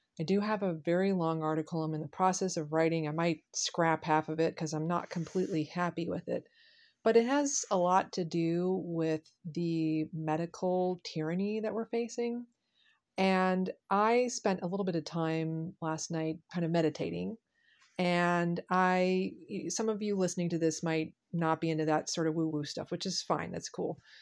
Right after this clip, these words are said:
So this is either my imagination or my consciousness coming up with this, or I'm getting information from the great beyond. Either way, I was wanting to know what I should be,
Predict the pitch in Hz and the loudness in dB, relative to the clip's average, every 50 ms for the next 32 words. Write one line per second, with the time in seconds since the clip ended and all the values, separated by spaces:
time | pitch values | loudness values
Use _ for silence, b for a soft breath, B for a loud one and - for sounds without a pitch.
0 | B B B - 214 208 254 247 262 247 240 269 262 269 262 262 254 247 240 226 | B B B 4 6 6 6 6 4 2 2 4 4 4 6 6 6 6 6 6
1 | 220 208 208 208 196 190 196 196 190 190 185 - 202 190 180 180 180 180 180 175 | 6 6 6 4 4 2 4 4 4 4 2 2 2 2 2 2 2 2 2 2
2 | 175 180 180 - - - 190 190 185 175 175 175 170 - 185 180 175 170 185 170 | 0 0 -2 -4 -4 -4 0 0 2 2 2 0 0 0 2 2 2 2 0 0
3 | - 180 175 165 - - 196 170 170 165 165 160 - 165 156 - 170 165 156 - | 0 0 -2 -2 -2 0 0 0 2 2 0 0 -2 -2 0 2 2 2 2 2
4 | 180 170 165 160 160 165 165 165 156 180 170 175 175 175 170 165 165 175 170 160 | 2 2 2 2 2 0 0 0 2 2 2 2 2 2 0 0 0 0 -2 -4
5 | 156 - 165 165 165 160 156 - 180 170 165 151 - 175 170 165 165 165 160 151 | -4 -2 -2 0 0 0 0 0 0 0 0 0 2 2 2 2 2 0 -2 -4
6 | b b b b b b b b - 175 180 190 180 185 - - 180 175 170 170 | b b b b b b b b 0 4 6 6 6 6 4 4 4 4 4 4
7 | 170 170 170 170 180 202 226 208 220 202 185 185 196 185 175 165 165 170 170 170 | 4 4 2 2 2 2 6 6 6 6 6 6 8 8 8 8 8 6 4 2
8 | - - - 196 190 196 196 202 202 190 - - _ - 202 202 - 175 180 208 | 0 -2 0 2 4 4 4 4 2 0 -6 -8 _ 0 0 0 0 -2 -2 2
9 | 233 269 302 311 285 240 - - 214 190 185 175 190 190 175 170 160 160 165 170 | 4 4 6 6 4 2 2 0 0 2 4 4 6 6 6 6 4 4 2 0
10 | 175 180 - _ _ - 185 180 190 190 208 208 - - _ - 185 185 185 180 | -2 -4 -8 _ _ -6 0 2 4 6 6 4 2 0 _ 0 2 2 2 2
11 | 175 - - 196 190 170 165 - - 190 185 180 180 175 170 175 170 170 | 2 2 2 2 2 0 -2 -6 -4 -2 0 0 0 2 2 0 0 -2